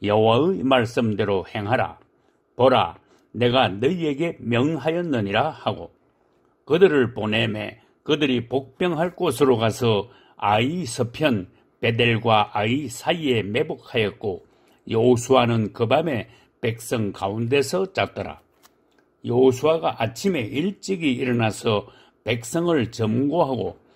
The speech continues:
이스라엘 장로들로 더불어 백성 앞서 아이로 올라가매 그를 쫓은 군사가 다 올라가서 성읍 앞에 가까이 이르러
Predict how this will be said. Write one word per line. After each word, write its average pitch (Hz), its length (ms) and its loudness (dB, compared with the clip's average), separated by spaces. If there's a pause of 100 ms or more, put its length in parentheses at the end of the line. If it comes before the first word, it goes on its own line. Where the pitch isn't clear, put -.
(300)
이스라엘 117 540 2
장로들로 139 960 -4
더불어 110 520 -2 (360)
백성 113 520 -2
앞서 107 640 -2
아이로 131 600 -2
올라가매 113 640 0 (500)
그를 165 440 2
쫓은 131 580 -2
군사가 110 600 -2
다 117 440 2
올라가서 135 760 0 (320)
성읍 139 540 -2
앞에 117 500 0
가까이 113 640 -4
이르러 127 420 0